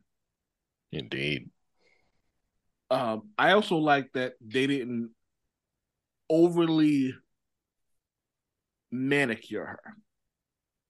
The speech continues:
Speaker 2: She looked like a real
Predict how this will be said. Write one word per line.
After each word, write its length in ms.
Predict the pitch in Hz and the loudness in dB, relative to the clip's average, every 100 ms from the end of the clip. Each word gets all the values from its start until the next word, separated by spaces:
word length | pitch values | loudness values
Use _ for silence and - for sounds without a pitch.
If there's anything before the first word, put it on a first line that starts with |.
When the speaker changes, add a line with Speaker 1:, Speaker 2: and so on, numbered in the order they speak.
| _ _ _ _ | _ _ _ _
Speaker 2:
She 260 | - 180 | -4 -4
looked 460 | 156 147 160 170 156 | -2 0 2 0 -4
like 380 | 127 135 131 131 | -2 0 0 -4
a 220 | 117 113 107 104 104 | -4 -4 -4 -10 -8
real 640 | 117 120 123 120 117 117 | -4 -2 -2 -2 -4 -6